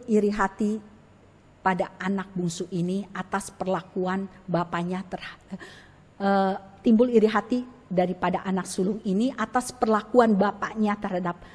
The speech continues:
eh, adiknya itu, ya. Dia protes, ya.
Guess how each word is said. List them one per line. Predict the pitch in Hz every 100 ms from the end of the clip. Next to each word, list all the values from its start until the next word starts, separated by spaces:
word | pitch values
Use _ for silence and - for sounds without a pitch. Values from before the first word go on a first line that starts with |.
| - - -
eh, | 185 185 180 180 185 - - - - - -
adiknya | 196 190 190 208 214
itu, | 202 208 160 - - - - - -
ya. | 185 196 233 - - - - _ - - - - _ - _ - _ - - - _ _ - _ - - 233
Dia | 233 294 285
protes, | - 277 254 - 254 226 - - -
ya. | 165 160